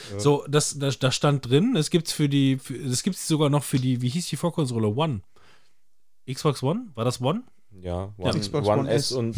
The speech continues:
Speaker 1: X gab's da auch, ja.
Speaker 2: Ja, also die Vor-, für, äh, das Spiel,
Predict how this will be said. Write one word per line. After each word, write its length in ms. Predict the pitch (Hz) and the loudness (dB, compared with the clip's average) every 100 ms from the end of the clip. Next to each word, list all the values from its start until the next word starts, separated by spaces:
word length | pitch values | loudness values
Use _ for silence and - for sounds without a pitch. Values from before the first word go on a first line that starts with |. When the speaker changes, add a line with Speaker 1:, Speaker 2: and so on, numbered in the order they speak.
| - | 2
Speaker 1:
X 240 | - - | 2 -2
gab's 260 | - 101 - | -4 -6 -4
da 80 | 95 | -2
auch, 300 | 92 92 92 | -2 -2 -6
ja. 200 | 90 131 - | -8 -10 -4
Speaker 2:
Ja, 200 | 127 - | -4 -4
also 200 | - 139 | -2 2
die 100 | 147 | 2
Vor-, 280 | 151 190 156 | 0 -2 -2
für, 120 | 156 | -2
äh, 220 | 175 160 147 - | 0 0 -4 -2
das 160 | 143 156 | 0 0
Spiel, 340 | - 175 208 | 0 2 2